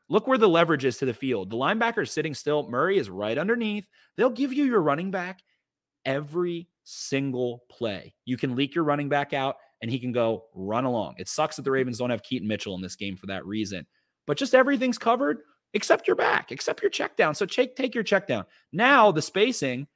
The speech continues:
everything's together, and you cut the field in half, and just watch this perfect little banana. Banana pursuit you always wanna talk about in football. You wanna pursue kind of that outside shoulder upfield, use the sideline as a defender.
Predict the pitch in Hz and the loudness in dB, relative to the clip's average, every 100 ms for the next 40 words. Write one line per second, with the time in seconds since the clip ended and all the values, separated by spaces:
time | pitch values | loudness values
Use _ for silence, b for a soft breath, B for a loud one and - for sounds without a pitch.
0 | _ _ 160 208 254 226 196 - 135 107 | _ _ 2 4 2 2 0 0 0 0
1 | 104 107 - 226 254 220 202 190 147 156 | 0 -2 0 2 2 4 2 2 0 2
2 | 170 123 107 95 95 - _ _ - 196 | 2 2 -2 -4 -6 -8 _ _ -2 0
3 | 262 147 190 277 - 190 - - 170 170 | 0 2 2 2 2 0 0 0 0 2
4 | 190 170 170 127 120 117 113 107 82 - | 0 2 2 2 -2 0 0 -2 -6 -14
5 | _ _ _ _ _ _ _ 123 147 190 | _ _ _ _ _ _ _ 0 2 2
6 | 190 151 - 151 113 120 123 120 131 131 | 2 0 2 0 2 2 2 0 -2 0
7 | 127 123 120 101 117 101 104 123 127 135 | 0 0 -4 -2 -4 -2 -2 -2 -2 -4
8 | - 135 135 110 104 - 143 - 151 139 | -2 -2 -2 -2 -4 0 0 2 0 0
9 | 147 139 139 135 - - 131 120 131 127 | 0 2 2 -2 -2 0 2 2 -2 -2
10 | - 127 123 123 117 107 - 160 160 170 | -2 -2 -2 -2 -4 -8 -4 0 2 0